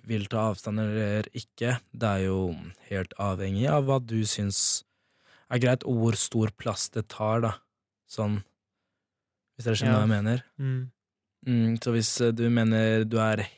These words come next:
Speaker 1: helt imot det, så <clears throat> tar du avstand, men hvis du klarer å akseptere det at de gjør det, så får du være med dem. Men,
Speaker 2: Ja.
Speaker 1: eh, du må beholde prinsippene dine, da, som jeg har fors-, jeg har en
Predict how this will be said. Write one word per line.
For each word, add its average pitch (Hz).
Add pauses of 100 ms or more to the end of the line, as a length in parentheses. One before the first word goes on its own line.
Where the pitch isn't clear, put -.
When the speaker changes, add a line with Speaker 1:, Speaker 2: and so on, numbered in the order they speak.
(200)
Speaker 1:
helt 107
imot 110
det, 143 (880)
så 127 (100)
<clears throat> -
tar 131
du 127
avstand, 135 (200)
men 123 (100)
hvis 120
du 123
klarer 120
å 113
akseptere 107
det 110
at 104
de 113
gjør 120
det, 165
så 135 (1400)
får 127
du 135
være 127
med 107
dem. 131 (180)
Men, 135
Speaker 2:
Ja. 131
Speaker 1:
eh, 131
du 127
må 131
beholde 117
prinsippene 113
dine, 120
da, 131
som 117
jeg 120
har 120
fors-, 120
jeg 123
har 113
en 117